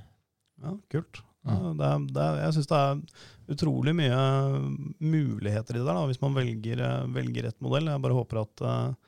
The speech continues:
Speaker 1: det går i en retning som gjør at man får en, nettopp en rettferdig fordeling da, at det
Speaker 2: Ja.
Speaker 1: der blir bra.
Speaker 2: Og det er ak-, akkurat der kanskje den litt sånn, eh, skepsisen <laughs> som, som vi har,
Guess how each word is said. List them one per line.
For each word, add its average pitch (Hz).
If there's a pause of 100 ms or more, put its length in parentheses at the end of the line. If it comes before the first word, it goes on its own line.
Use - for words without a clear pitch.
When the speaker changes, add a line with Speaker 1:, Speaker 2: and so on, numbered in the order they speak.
(520)
Speaker 1:
det 131
går 117
i 113
en 120
retning 120
som 113
gjør 110
at 107
man 110
får 107
en, 139 (260)
nettopp 135
en 143
rettferdig 117
fordeling 113
da, 160 (280)
at 123
det 131
Speaker 2:
Ja. -
Speaker 1:
der -
blir 120
bra. 147 (340)
Speaker 2:
Og 113
det 117
er 107
ak-, -
akkurat 107
der 101
kanskje 107
den 95
litt 92
sånn, 95 (120)
eh, 98 (140)
skepsisen - (200)
<laughs> 139
som, 104
som 101
vi 98
har, 101